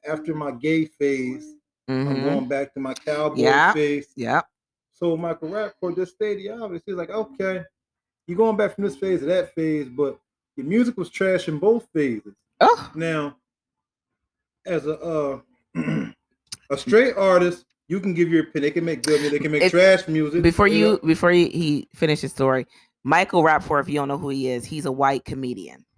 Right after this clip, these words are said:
Speaker 2: He's also an actor. Go ahead.
Speaker 1: He is Remy in Higher Learning. He
Speaker 2: Yep.
Speaker 1: played a good
Speaker 2: He played that person we wanted
Speaker 1: Yeah,
Speaker 2: to
Speaker 1: good
Speaker 2: kill.
Speaker 1: Klansman. Yeah, Klansman.
Speaker 2: Go ahead,
Speaker 1: Real
Speaker 2: go ahead.
Speaker 1: outspoken New York guy.
Speaker 2: Mm-hmm.
Speaker 1: So, so what, basically, he was, and then he,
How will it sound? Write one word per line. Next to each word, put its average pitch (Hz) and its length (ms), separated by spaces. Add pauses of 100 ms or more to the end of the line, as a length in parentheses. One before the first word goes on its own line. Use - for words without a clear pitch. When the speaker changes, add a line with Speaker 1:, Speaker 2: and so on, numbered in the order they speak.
(320)
Speaker 2:
He's 143 220
also 139 400
an 123 120
actor. 135 640
Go 131 100
ahead. 127 280
Speaker 1:
He 233 100
is 165 140
Remy 214 320
in 180 100
Higher 202 320
Learning. 185 420 (180)
He 127 80
Speaker 2:
Yep. 170 120
Speaker 1:
played 196 180
a 123 40 (560)
good 240 100
Speaker 2:
He 202 80
played 196 220
that 175 140
person 196 240
we 180 80
wanted 160 240
Speaker 1:
Yeah, 135 60
Speaker 2:
to - 100
Speaker 1:
good - 40
Speaker 2:
kill. 262 320
Speaker 1:
Klansman. 139 440
Yeah, 170 160 (100)
Klansman. 127 460 (420)
Speaker 2:
Go 151 60
ahead, 143 160
Speaker 1:
Real 214 80
Speaker 2:
go 196 80
ahead. 180 100
Speaker 1:
outspoken 175 420
New 156 60
York 160 240 (320)
guy. 127 220 (240)
Speaker 2:
Mm-hmm. 143 120
Speaker 1:
So, 208 180
so 214 200
what, 233 300
basically, 254 380
he 220 40
was, 208 140
and 156 200
then 196 140
he, 208 140